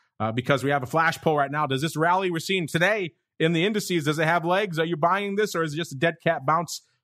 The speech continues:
That one's pretty easy. Seventy-five percent of you saying this is the dead cat bounce. Only twenty-five percent saying this rally has legs. You got pretty much till the end of the show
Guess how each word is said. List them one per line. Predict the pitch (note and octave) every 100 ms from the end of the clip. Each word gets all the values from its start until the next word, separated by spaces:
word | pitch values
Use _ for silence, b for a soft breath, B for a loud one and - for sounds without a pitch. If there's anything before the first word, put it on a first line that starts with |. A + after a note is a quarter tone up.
| _
That | D#3+ A3
one's | A3 -
pretty | G#3 F3
easy. | E3 F3 A2+
Seventy-five | G#2 F3+ G3+ F#3+ F#3+ E3+ D3+
percent | C#3 E3 C#3
of |
you | A#2+
saying | - A#2+ A2+
this | D3
is | C#3
the | B2
dead | A#2 A2+
cat | - G2+ F#2+
bounce. | G#2+ G2 - _ -
Only | C#3 C#3
twenty-five | C#3+ C3+ B2 A#2+ A2
percent | G2+ A2 F#2+
saying | G#2+ G2 F#2 - _ _
this | G#2+ A2+ A2
rally | A2 G#2+ G#2
has | G2+ F#2+
legs. | G2 G#2+ G2
You | G#2+
got | B2 -
pretty | F3+
much | E3 -
till | D3+
the | C3+
end | C3+
of | A#2+
the |
show | - C#3 A2 F#2+